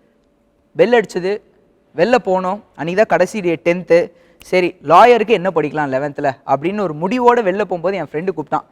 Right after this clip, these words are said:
"டேய், இங்க வா" அப்படின்னா. "சொல்லு மச்சான்" அப்படின்னா. "டேய், நீ என்ன ஆகணும்னு சொல்லி எழுதி கொடுத்த?" அப்படின்னா, "லாயர்" அப்படின்னா.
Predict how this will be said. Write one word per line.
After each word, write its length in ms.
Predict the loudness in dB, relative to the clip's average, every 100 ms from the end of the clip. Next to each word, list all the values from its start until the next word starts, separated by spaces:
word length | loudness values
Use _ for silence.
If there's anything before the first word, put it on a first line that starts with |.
| _ _ _
"டேய், 120 | -2
இங்க 120 | 2
வா" 180 | 2 2 0
அப்படின்னா. 300 | -8 -8 -10 _ _ _ _
"சொல்லு 200 | -2 0
மச்சான்" 380 | 2 2 2 0
அப்படின்னா. 320 | -2 -4 -10 _ _ _ _ 0
"டேய், 180 | 2 2
நீ 120 | -2
என்ன 300 | -6 -2 -2
ஆகணும்னு 220 | -4 -12
சொல்லி 180 | -10 -6
எழுதி 200 | -6 -6
கொடுத்த?" 260 | -8 -8
அப்படின்னா, 260 | -10 -12 -16 -20 _ -12 0
"லாயர்" 320 | 2 2 -2 _ _ _
அப்படின்னா. 320 | -16 -16 -20